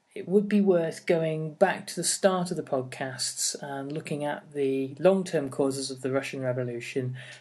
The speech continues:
and looking at the podcast on the February Revolution and, um, then, then coming back to this one. Okay, you doing that? Great. Back. Super. Okay, so, um, by the, by March nineteen seventeen,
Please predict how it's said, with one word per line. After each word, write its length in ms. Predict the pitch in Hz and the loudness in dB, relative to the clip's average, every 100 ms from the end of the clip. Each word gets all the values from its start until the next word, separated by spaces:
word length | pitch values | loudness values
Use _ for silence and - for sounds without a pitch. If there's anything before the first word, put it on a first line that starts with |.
| - | -2
and 160 | 165 165 | 2 2
looking 260 | 175 180 | 2 2
at 140 | 180 175 | 2 2
the 60 | |
podcast 420 | 170 170 170 - | -2 -2 -4 -4
on 80 | 165 | -4
the 60 | 156 | 2
February 440 | - 190 156 139 | 4 4 4 2
Revolution 840 | 131 123 123 120 117 - 123 123 127 - - _ - | 2 0 -2 -4 -4 -4 -4 -6 -8 -16 -20 _ -2
and, 480 | 139 139 139 131 135 | 2 2 2 2 2
um, 440 | 135 131 131 131 - | 2 2 -2 -4 0
then, 360 | 139 127 127 - | 2 0 -4 -4
then 160 | 139 131 | -4 -4
coming 200 | 139 131 | -4 -4
back 200 | 131 - | -6 -4
to 60 | |
this 200 | 135 131 | -4 -4
one. 140 | 104 - - _ _ _ _ _ _ _ _ - | -6 -10 -12 _ _ _ _ _ _ _ _ -2
Okay, 320 | 143 208 220 | 4 6 4
you 80 | 170 | 2
doing 160 | 170 185 | 2 4
that? 240 | 208 208 | 4 2
Great. 240 | 135 107 - - | 2 0 0 -2
Back. 320 | 113 - - - | 0 0 -10 -14
Super. 380 | - 165 - - - - - - - - | -2 -2 0 -4 -8 -12 -10 -10 0 4
Okay, 300 | 226 196 202 | 6 4 0
so, 380 | - 277 214 - - - | 0 4 4 2 -10 -2
um, 500 | 180 196 202 208 - - - | 2 4 2 -2 -8 -6 2
by 540 | 240 262 262 247 240 - - - - - | 4 4 2 2 -4 -10 -20 -20 -20 6
the, 260 | 196 190 180 | 8 8 6
by 200 | 226 233 | 6 6
March 340 | 240 214 - | 6 4 6
nineteen 360 | 202 175 190 170 | 4 4 0 2
seventeen, 760 | 175 165 156 - 196 120 104 | 0 0 -2 0 2 0 -6